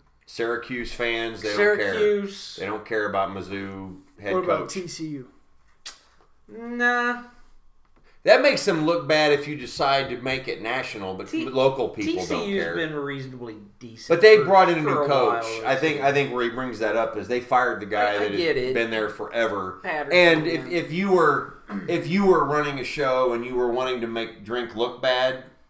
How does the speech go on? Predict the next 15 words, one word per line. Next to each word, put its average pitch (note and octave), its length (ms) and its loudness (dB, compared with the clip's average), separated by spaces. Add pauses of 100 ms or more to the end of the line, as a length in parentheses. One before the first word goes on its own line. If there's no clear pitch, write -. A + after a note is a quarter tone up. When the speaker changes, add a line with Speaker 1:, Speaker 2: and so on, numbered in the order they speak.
(140)
Speaker 1:
you, C#3 320 -10
you E3 140 -2
could C3+ 240 -2
bring B2 320 -4
him A#2 300 -4
into A#2 240 -4
the G#2 160 -4
equation. A#2 720 -6 (400)
But A#2 340 -4 (300)
it's C3 280 -6
natural C3+ 1000 -2
in A#2 180 -2
these A#2+ 240 -6
parts G#2 720 -8 (560)
for A2 560 -4